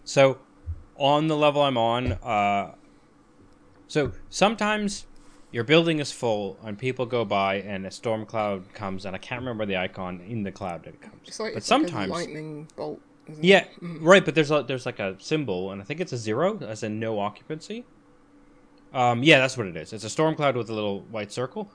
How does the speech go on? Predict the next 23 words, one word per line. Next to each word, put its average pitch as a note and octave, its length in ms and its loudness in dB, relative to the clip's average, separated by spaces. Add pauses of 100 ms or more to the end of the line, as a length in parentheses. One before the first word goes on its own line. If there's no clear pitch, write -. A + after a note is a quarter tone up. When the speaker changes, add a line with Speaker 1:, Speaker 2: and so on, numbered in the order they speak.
Speaker 1:
But A2+ 160 -10
sometimes D#3 640 -2 (180)
there A2 220 -8
is A3+ 220 -2
occupancy, G#2 800 -4 (180)
and G#2+ 200 -10
your G2+ 120 -8
guy D#3 240 2
walks, C3 400 -2
uh, B2+ 140 -4
the A2+ 120 -8
guy D3+ 180 2
walks D3 240 0
by, A2 360 -2 (260)
and A#2 300 -8
it, B2+ 200 -4
the A#2 100 -8
storm E3+ 260 0
cloud C#3+ 200 -2
appears, A#2 360 -6
and A#2 120 -10
it's G#2 140 -14
an F#2+ 80 -14